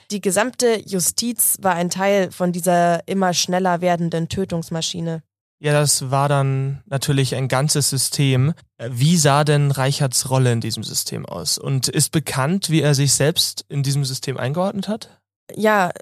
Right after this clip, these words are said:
Speaker 1: also in seiner Wahrnehmung war es so, dass das Urteil ja immer wer anders gesprochen hat und Johann Reichert setzt einfach nur das Gesetz um.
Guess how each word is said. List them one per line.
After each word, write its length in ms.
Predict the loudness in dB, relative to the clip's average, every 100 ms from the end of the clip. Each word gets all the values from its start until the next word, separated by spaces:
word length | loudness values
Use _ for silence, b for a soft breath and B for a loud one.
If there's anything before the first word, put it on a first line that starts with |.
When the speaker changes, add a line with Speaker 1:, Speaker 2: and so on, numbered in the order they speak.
| -18 _
Speaker 1:
also 340 | 0 2 2
in 200 | 2 2
seiner 320 | 4 4 2 2
Wahrnehmung 720 | 2 2 0 0 0 -2 0
war 200 | 2 2
es 220 | 0 -4
so, 220 | -4 -2
dass 160 | 0 -2
das 200 | -2 -2
Urteil 360 | -2 0 0
ja 80 | -2 -2
immer 260 | -2 -2
wer 160 | -2 -2
anders 480 | -2 -2 0 0 -2
gesprochen 540 | -6 -6 -8 -6 -6
hat 260 | -6 -6 -10 _ _ _ _
und 460 | 0 2 4 2 -2
Johann 380 | 0 2 4 2
Reichert 580 | 2 0 2 2 0 -2
setzt 540 | 0 0 2 -4 -4
einfach 280 | -4 -2 0
nur 140 | 0 0
das 200 | 0 -2
Gesetz 460 | 0 0 0 -4
um. 320 | -4 -4 -6